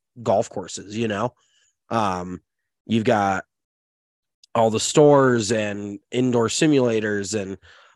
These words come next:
uh, golf courses, a lot like, uh, Dobson Ranch. They're, they're putting out more games on the golf course and, like, Top Tracer stuff. So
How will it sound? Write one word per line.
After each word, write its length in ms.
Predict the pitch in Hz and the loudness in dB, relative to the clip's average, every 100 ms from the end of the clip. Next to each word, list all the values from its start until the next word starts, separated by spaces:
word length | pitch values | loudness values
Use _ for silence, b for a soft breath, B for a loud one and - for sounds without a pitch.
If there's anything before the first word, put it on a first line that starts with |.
| - | -6
uh, 440 | 107 104 90 90 - _ _ _ _ _ _ 120 | -2 0 0 -4 -8 _ _ _ _ _ _ 2
golf 240 | 143 147 | 4 4
courses, 600 | - 139 131 147 135 120 - | 4 4 4 4 4 0 0
a 20 | |
lot 320 | 127 123 123 123 | 2 4 4 2
like, 260 | 120 - | 0 0
uh, 260 | 123 113 104 | -2 -2 -4
Dobson 520 | 113 123 113 - 120 | -4 -4 -4 -6 -6
Ranch. 440 | 120 135 113 - | -4 -4 -4 -8
They're, 300 | - 120 117 b b b _ | -6 -4 -4 b b b _
they're 140 | 135 139 | -4 0
putting 260 | 160 139 | 2 2
out 140 | 135 127 | 0 -4
more 180 | 120 | -6
games 460 | 107 113 131 139 123 | -6 -6 -4 -4 -2
on 120 | 117 | -4
the 80 | 107 | -4
golf 280 | 104 101 - | -8 -8 -8
course 320 | 110 104 - | -8 -6 -8
and, 80 | 107 | -8
like, 160 | 104 | -8
Top 260 | - 120 120 | -2 0 0
Tracer 400 | 123 107 - 104 | 0 0 -2 -8
stuff. 400 | - 110 95 92 | -6 -4 -4 -4
So 380 | - 117 104 | -4 -2 -4